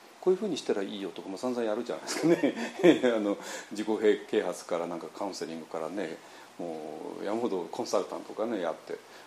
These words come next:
まあ、それでまあ一時的に会社の経営がうまくいくとかね、えー、なんか結婚がうまくいくとかね、あの、マリッジカウンセリングとかね、とか、まあ、いうね、親子のカウンセリングとか、まあ、や-、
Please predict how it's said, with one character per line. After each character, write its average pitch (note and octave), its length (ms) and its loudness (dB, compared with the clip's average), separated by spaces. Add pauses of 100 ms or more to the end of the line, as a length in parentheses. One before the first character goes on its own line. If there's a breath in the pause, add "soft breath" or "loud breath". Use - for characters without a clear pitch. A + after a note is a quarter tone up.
ま A#2 80 2
あ、 A2+ 40 -2
そ F3+ 140 4
れ F#3+ 80 10
で G3 120 10
ま F#3 160 12
あ A#2+ 60 10
一 A2+ 280 4
時 C3+ 60 -4
的 D3 160 4
に D3+ 140 4
会 G#2 160 6
社 G#2+ 120 0
の F#2+ 100 0
経 F#2 280 2
営 - 20 -6
が F2+ 100 0
う F2 60 -2
ま F#2 160 -2
く F2 100 -10
い E2+ 40 -8
く - 100 -16
と F2 100 -6
か G2 140 -6
ね、 E3 160 -2 (400 loud breath)
え F#2 280 -2
ー、 G2 40 -10
な F#2 80 -6
ん - 20 -8
か E2 160 -12
結 - 140 -6
婚 F#2 160 -8
が E2+ 80 -4
う E2+ 40 -6
ま F2 140 -4
く - 180 -12
い D#2 40 -14
く - 120 -16
と - 100 -10
か - 120 -10
ね、 G#2+ 200 -6 (120)
あ - 40 -10
の、 D#2+ 320 -10 (160)
マ F2+ 120 -6
リ E2+ 60 -8
ッ E2+ 80 -12
ジ - 80 -10
カ F#2 120 -8
ウ E2+ 40 -6
ン - 20 -8
セ E2 140 -8
リ D#2+ 60 -8
ン E2 40 -14 (140)
グ G2 80 -10
と B2 60 -10
か C3 60 -6
ね、 D#3+ 80 -6 (460 loud breath)
と F#2+ 80 -6
か、 F2 80 -6
ま F2+ 120 -2
あ、 - 20 -2
い F#2+ 120 -4
う A2 360 -2
ね、 F#2 280 0
親 F2+ 160 2
子 D#2+ 140 -6
の D#2+ 60 -6
カ E2+ 160 -12
ウ E2 40 -8
ン - 20 -8
セ - 120 -10
リ - 60 -8
ン - 60 -14
グ - 60 -16
と D#2+ 100 -10
か、 E2 60 -6
ま E2+ 140 -4
あ、 F2+ 80 -4
や-、 A2+ 140 2